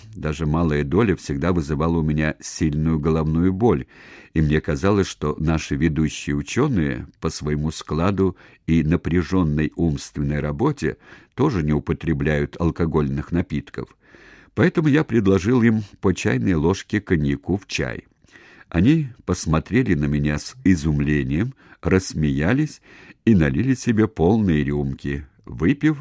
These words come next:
за успех нашего дела. В начале тысяча девятьсот сорок четвертого года Берия приказал направлять мне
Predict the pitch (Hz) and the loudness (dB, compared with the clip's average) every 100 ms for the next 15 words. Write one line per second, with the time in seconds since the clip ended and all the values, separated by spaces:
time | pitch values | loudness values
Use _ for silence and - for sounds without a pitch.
0 | 135 85 78 73 - - 80 80 - 71 | -6 -6 -2 -2 -4 -6 -2 -2 -2 -6
1 | 76 - 80 82 65 64 57 - _ _ | -6 -6 -4 -4 -6 -8 -10 -16 _ _
2 | _ - - - - - - - 131 - | _ -20 -20 -20 -20 -20 -6 2 4 6
3 | 175 165 170 - 131 117 123 - 139 - | 4 6 4 4 0 4 4 6 4 6
4 | 135 107 - - 104 104 104 95 101 143 | 4 4 -2 4 4 6 4 4 4 4
5 | 87 69 98 113 110 92 92 92 90 104 | 2 4 4 4 4 0 0 0 2 2
6 | 95 85 87 82 85 85 104 - - 76 | 2 0 0 0 0 2 0 -2 -10 -2
7 | 82 98 | 2 2